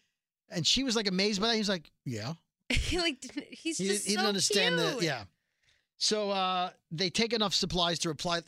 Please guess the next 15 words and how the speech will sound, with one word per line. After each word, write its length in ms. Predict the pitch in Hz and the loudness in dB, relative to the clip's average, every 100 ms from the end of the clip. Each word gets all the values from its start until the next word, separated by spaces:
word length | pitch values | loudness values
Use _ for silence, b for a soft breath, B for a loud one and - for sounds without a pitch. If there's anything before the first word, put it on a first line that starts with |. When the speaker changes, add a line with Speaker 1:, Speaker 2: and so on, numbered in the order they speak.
| - | -6
Speaker 1:
to 100 | 160 | -6
repair 300 | 139 170 170 | -4 -4 -2
the 80 | 170 | -2
fence, 480 | - 127 135 - - _ _ _ _ _ _ | -4 -4 -4 -4 -6 _ _ _ _ _ _
and 160 | 160 156 | -4 -2
he, 80 | 156 | -2
he 200 | 139 151 | -2 -2
calls 280 | 165 170 160 | 0 0 0
a 40 | |
Laura, 540 | 170 156 135 123 147 170 _ _ _ _ - | -2 -2 -2 -4 -6 -8 _ _ _ _ -2
and 140 | 151 | 0
she 100 | 165 | 2
goes, 160 | 170 147 | 0 0
"Yeah, 200 | 180 | 2
uh, 40 | 160 | 0